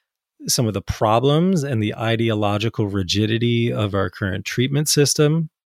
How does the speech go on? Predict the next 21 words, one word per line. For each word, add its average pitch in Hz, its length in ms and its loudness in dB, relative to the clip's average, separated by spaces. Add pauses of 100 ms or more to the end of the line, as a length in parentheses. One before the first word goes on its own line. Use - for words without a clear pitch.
(400)
Uh, 101 460 -2 (720)
but 143 120 4
that's 170 220 2
not 180 220 2
because 147 600 0 (340)
bad 123 360 4
people 117 360 -4
came 110 260 0
about 104 480 0
and 104 400 -4
crafted 107 480 -2
a 101 60 0
bad 107 380 0
system. 110 520 0
That 123 180 2
has 127 220 4
its 110 160 -2
own 143 300 2
roots 107 420 -6
that, 107 300 -4 (460)
uh, 101 460 -4